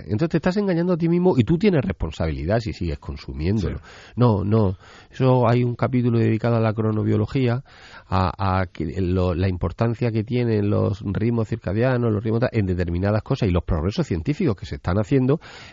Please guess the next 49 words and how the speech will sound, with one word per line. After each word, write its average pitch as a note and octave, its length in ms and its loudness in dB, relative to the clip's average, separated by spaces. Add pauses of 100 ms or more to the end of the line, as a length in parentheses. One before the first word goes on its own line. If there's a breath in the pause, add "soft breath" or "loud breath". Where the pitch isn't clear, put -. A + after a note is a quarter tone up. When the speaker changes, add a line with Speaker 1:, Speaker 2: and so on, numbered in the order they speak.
Speaker 1:
pero - 220 -2
eso F2 160 0
de F2 80 4
que E2+ 80 0
hay, F2 140 2
"Tómate F2+ 280 0
esta - 160 -4
pastilla E2+ 340 -4
por E2 120 0
la E2+ 100 2
mañana F#2 300 0
y D#2 40 0
esta D#2+ 160 -4
por E2+ 140 -2
la E2+ 100 0
noche G2+ 280 -2
Speaker 2:
Nada. D2+ 120 -4
Speaker 1:
porque D2+ 140 -6
te D2 100 -2
va D#2+ 100 2
a - 20 2
ayudar F2+ 320 2
y D2 80 0
te D2+ 80 -2
va E2 60 0
a - 20 0
interconvertir F2 920 -2
en D#2+ 140 -6
grasa E2+ 340 -4
blanca, F2+ 380 -2
grasa D2+ 240 -6
parda", - 260 0 (200 loud breath)
esto - 160 -12
es A#2 60 -6
un G#2 100 -2
disparate. C#2 680 -8 (280 loud breath)
Y C#3+ 100 4
siempre F3 420 2
basado C3+ 300 0
en B2 100 0
términos B2+ 380 0
científicos A#2 640 -4
que - 140 -10
son G#2 180 0
los A2+ 100 0
que E2 240 -4
embaucan F2+ 460 0
al, D#2 300 -4
al C#2 480 -6